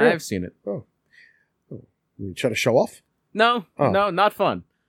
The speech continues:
Speaker 2: Oh,
Speaker 1: Wish
Speaker 2: okay.
Speaker 1: I hadn't seen it.
Speaker 2: Yeah. Yeah. Uh,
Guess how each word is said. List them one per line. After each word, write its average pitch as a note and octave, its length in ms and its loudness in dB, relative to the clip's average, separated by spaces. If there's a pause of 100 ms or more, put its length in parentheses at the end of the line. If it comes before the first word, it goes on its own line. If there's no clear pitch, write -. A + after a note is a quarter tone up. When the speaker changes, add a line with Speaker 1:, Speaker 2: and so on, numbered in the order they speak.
Speaker 2:
Oh, A#2 160 -6
Speaker 1:
Wish F3 160 -2
Speaker 2:
okay. G#3 80 2
Speaker 1:
I F#3 80 2
hadn't D3 200 -2
seen F#2 220 -12
it. - 140 -20
Speaker 2:
Yeah. - 1600 -14 (240)
Yeah. C3 80 -4
Uh, C3 400 0